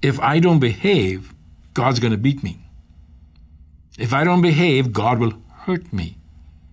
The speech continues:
However, the biblical definition of fear is somewhat different. It is that if I don't behave right, then I will hu-, I will hurt God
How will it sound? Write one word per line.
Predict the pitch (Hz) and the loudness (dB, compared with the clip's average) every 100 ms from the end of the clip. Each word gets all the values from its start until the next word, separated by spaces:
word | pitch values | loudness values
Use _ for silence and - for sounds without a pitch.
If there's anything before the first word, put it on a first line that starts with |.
| - - - - - - - | -20 -20 -20 -20 -20 -20 -6
However, | 139 170 185 107 | 0 2 2 2
the | 95 | -2
biblical | 98 160 220 - 233 | 0 0 0 -2 -4
definition | 156 135 - 135 120 - 123 - | -2 -2 -2 -2 -2 -2 -6 -6
of | 113 104 | -8 -8
fear | - - - 190 110 101 104 - - - - - - | -14 -18 -2 0 0 -4 -8 -18 -20 -20 -20 -20 -10
is | 127 | -4
somewhat | - 117 117 120 123 | -2 0 0 0 0
different. | 147 - 87 - - - - - - - - - - - - | -2 -2 -8 -8 -20 -20 -20 -20 -20 -20 -20 -20 -20 -20 -4
It | 139 | 2
is | 175 208 160 | 4 4 2
that | 160 160 | 2 0
if | 139 - | -2 -2
I | 139 123 | 0 0
don't | 104 101 - 165 233 226 | -2 -6 -2 2 4 2
behave | 156 139 131 147 139 107 101 | 2 2 2 2 2 0 -4
right, | 98 87 110 - - - - - - - | -4 -2 -6 -10 -18 -20 -20 -20 -20 -12
then | 113 143 165 165 | -4 0 2 0
I | 139 139 147 | 0 2 2
will | 143 | 2
hu-, | 127 139 139 139 | 2 2 0 -2
I | 127 127 | 0 0
will | 127 | 0
hurt | 117 127 113 110 | 0 0 -2 -6
God | 165 233 269 82 | -2 0 0 -2